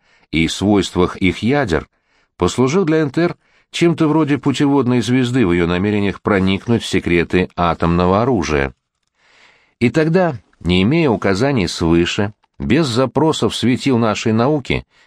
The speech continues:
ибо контактов с урановой комиссией Академии наук С С С Р тысяча девятьсот сороковой у разведки не было, Н Т Р в лице Квасникова приняла решение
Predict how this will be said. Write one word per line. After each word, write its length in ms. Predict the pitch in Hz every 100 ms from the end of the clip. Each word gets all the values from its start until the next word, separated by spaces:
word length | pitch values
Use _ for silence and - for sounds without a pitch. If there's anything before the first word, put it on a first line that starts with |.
| _
ибо 220 | 76 78
контактов 640 | 92 87 98 90 - 87
с 60 | -
урановой 360 | 90 87 85
комиссией 680 | 78 90 87 80 - 82 80 _ - _
Академии 600 | 78 95 82 85 85 82
наук 360 | 82 85 78 -
С 220 | 87 80
С 240 | 82 - 95
С 100 | -
Р 160 | 147 - _ _ _
тысяча 420 | - 80 - 71
девятьсот 420 | 76 73 78 80 67
сороковой 580 | 85 80 92 80 67 - _ _ _
у 20 |
разведки 460 | 76 76 80 82 -
не 220 | 101 165
было, 300 | 110 80 67 - _ _ _
Н 220 | 90 95
Т 100 | 131
Р 200 | 170 170 - _ _
в 80 | 76
лице 300 | 80 - 82
Квасникова 760 | - 85 85 - 101 113 120 - _
приняла 360 | - 85 107 170
решение 560 | 147 - 156 147 135